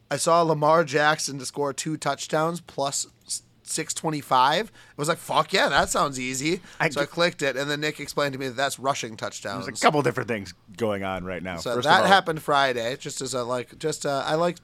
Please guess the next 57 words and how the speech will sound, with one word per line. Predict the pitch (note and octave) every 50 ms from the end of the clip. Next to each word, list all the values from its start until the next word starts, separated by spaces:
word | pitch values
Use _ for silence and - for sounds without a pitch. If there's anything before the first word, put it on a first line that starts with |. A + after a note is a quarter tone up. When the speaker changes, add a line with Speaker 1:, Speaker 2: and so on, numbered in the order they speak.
| - -
Speaker 1:
to | - F#3+ D#3+
be | D3+ D#3 D3+ F#3+ F3+
transparent | D#3+ - F3+ F3 D#3+ - - F3+ E3+ D#3 C#3
about | C3+ C#3 C#3 A#2 B2+
my | C3+ C3+ C3 B2 - C3+ B2
goof | C3+ D#3+ D#3+ D3+ -
ups | A#2+ - - - - - -
with | C3 B2+ - - C#3+
Speaker 2:
I | C#3 C#3
Speaker 1:
all | C#3+ C#3+ C#3+
of | C3+ C3+
you, | D3 C3+ B2 -
our | B2 B2+ A#2+
listeners. | B2+ C3 - - G#2 G2 - - - -
Speaker 2:
I | - D#3 D#3+ D#3+
admire | D3+ C#3 C3 C3+ C3+ D3+ E3+ F#3+ F#3+ D#3+
your | C3+ C3 B2+
level | A#2 A#2 A#2 G#2+ A2+ A2
of | G2+ F#2
honesty | G2+ G#2 G#2+ G2 E2+ - G2+ F2
that | D#2+ F2
you | F#2+ F#2+ G2
could | - - - C#3+ D#3
have | D3+ G#2 G2
gotten | E2+ G#2+ G2+ - G2+ F#2+
away | F#2 F2+ F2+ E2+ D#2+
scot-free | D2+ - - - - - - - A#2 A#2+ C#3 - B2+ - - B2 A#2+ A#2
Speaker 1:
Could | A2+ A#3 B3
Speaker 2:
with | G3
Speaker 1:
have. | C#3 F#2
Speaker 2:
this, | F2 E2 - - -
and | G#2+ G#2+ G#2 G#2+
nobody | A2 A#2 B2 B2 B2 A#2 A2 G#2
would | F#2+ G2 F#2
have | F2+ E2+
known. | F#2 E2 D2 - - - - -
Speaker 1:
This | C#3+ C#3+ F3 F#3 G3 F#3+ -
got | - F3 F3+ F3+ F3 E3 -
Speaker 2:
But | -
you're, | F3+ E3+
Speaker 1:
corrupted. | F3 F#3+ G#3+ G3 D#3+ C3 G#2 F#2 G#2+ - _
Speaker 2:
you're | - G2 A2+ G#2
bringing | E2 A#2+ B2+ C3 C3 A#2+
it | G#2+ G2+
Speaker 1:
No | G2 F#2+ D3 D3+
one | E3 E3 D#3
Speaker 2:
anyway. | D#3+
Speaker 1:
had | D#3+ D#3+
to | D3 D#3
know, | D#3 E3 E3+ D3+
but | B2 C#3
I | D3 E3
wanted | A3+ B3+ C4+ B3 G3
the | G#3+
people | F3 G#3 G3+ G3 E3 E3+ D#3+
to | D#3+
be | C#3+ D3+ D3 D3 D3 C#3+ C#3+